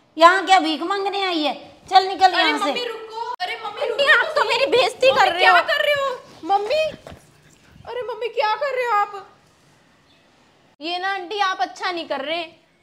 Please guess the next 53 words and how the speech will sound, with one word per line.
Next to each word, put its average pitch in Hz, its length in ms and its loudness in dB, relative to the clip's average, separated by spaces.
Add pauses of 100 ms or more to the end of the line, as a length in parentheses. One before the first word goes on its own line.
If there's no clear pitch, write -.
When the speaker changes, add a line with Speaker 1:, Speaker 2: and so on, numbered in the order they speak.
Speaker 3:
पड़ोसियों 370 440 -6
की 427 120 -4
जरूरत 359 340 -12
तो 370 160 -8
दुख 359 260 -10
में 381 180 -8
सुख 415 240 -12
में 381 180 -8
दोनों 359 260 -6
में 349 160 -10
जरूरत 320 360 -10
पड़ती 277 380 -10
है। 330 200 -6 (320)
इंसान 392 460 -4
ना 392 160 -2
तो 392 140 -6
रोता 370 320 -2
अकेला 381 340 -4
अच्छा 370 260 -4
लगता 359 320 -4
है 392 160 -2 (320)
और 349 140 0
ना 381 140 -2
ही 381 160 -2
हंसता 359 380 0
अकेला 349 320 -2
अच्छा 320 260 -4
लगता 294 340 -6
है। 285 180 -4 (440)
आपके 359 400 -2
इस 427 80 -10
व्यवहार 415 420 -2
की 427 140 -8
वजह 392 240 -6
से 415 160 -10
ना 480 200 -2
आपकी 415 260 -6
किसी 415 260 -4
के 403 120 -6
साथ 381 260 -4
मोहल्ले 370 360 -6
में 349 120 -10
नहीं 330 120 -12
बनती। 330 600 -10 (240)
मैं 359 200 -4
तो 427 80 -10
भाभी 370 340 -2
की 392 100 -6
वजह 381 260 -4
से 381 140 -12
आ 349 160 -2
जाती 311 340 -8
थी 381 180 -4